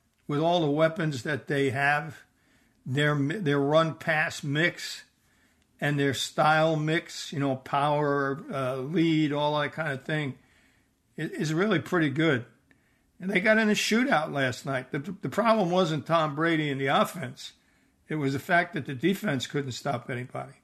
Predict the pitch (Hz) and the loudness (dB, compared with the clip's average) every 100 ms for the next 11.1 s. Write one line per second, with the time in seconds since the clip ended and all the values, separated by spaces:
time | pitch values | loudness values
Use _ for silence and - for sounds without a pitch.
0 | _ _ _ _ _ _ - 143 131 - | _ _ _ _ _ _ -4 -2 -2 -4
1 | - _ _ _ _ _ 147 156 220 139 | -14 _ _ _ _ _ -8 -6 -4 -2
2 | 135 - - - 127 156 160 151 147 175 | -4 -6 -12 -8 -2 2 2 2 0 0
3 | 196 165 151 151 147 139 - - _ _ | 2 0 -2 -4 -4 -4 -4 -14 _ _
4 | _ _ _ _ 359 143 131 123 147 - | _ _ _ _ -6 -2 0 -2 -6 -14
5 | _ _ _ _ _ 139 127 160 156 - | _ _ _ _ _ -4 -2 -2 -2 2
6 | 180 185 147 139 127 - 151 143 139 127 | 2 2 -2 -2 -4 -4 -2 0 -2 -4
7 | - 151 143 143 147 143 139 156 180 147 | -4 -4 -2 -4 -4 -4 -2 2 2 0
8 | 127 - _ _ _ _ _ _ _ - | -4 -10 _ _ _ _ _ _ _ -20
9 | - 180 165 165 160 175 175 202 208 - | -6 -4 -2 -2 0 0 -2 -6 -8 -8
10 | 143 160 175 180 202 202 165 147 - 143 | 0 4 4 4 0 0 -2 -2 -6 -8
11 | 123 | -8